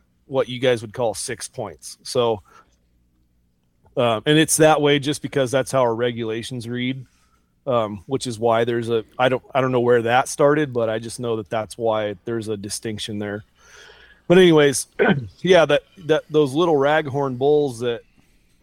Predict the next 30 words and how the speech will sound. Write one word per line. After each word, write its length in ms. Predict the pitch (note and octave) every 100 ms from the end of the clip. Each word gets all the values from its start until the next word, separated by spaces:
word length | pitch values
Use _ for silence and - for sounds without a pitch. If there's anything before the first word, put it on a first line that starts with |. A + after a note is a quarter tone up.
| _ _ _ -
you 120 | C3
know, 120 | C3+
they're 120 | C3+
not 220 | C#3 C#3+
the 60 | D3
big 220 | C3 C#3
herd 300 | G#2+ C#3 C#3 B2
bull 240 | C3+ C3+
that's, 360 | A#2+ - - - _ -
um, 460 | B2 A#2 A2 A2 - _ _
he, 160 | A2+ D3 _ -
they 120 | B2+
kinda 280 | - C#3 A#2+
get, 180 | C3 - _ _
they 100 | C#3
kinda 240 | A#2+ C3+ B2
get 200 | A#2+ B2
on 160 | B2
the 80 | A#2+
rut 240 | A2 A2+ A#2+
last 560 | A2+ A#2 B2+ B2 -
because 560 | A2+ - A2 G#2 F#2+ - _ _ _ _ _
they 100 | A#2+
gotta 180 | A#2 A#2
wait 200 | A#2 A#2
for 160 | - A2
the 60 |
big 240 | G#2+ A2+ A2
boys 280 | A#2 A#2
to 180 | G#2+ G#2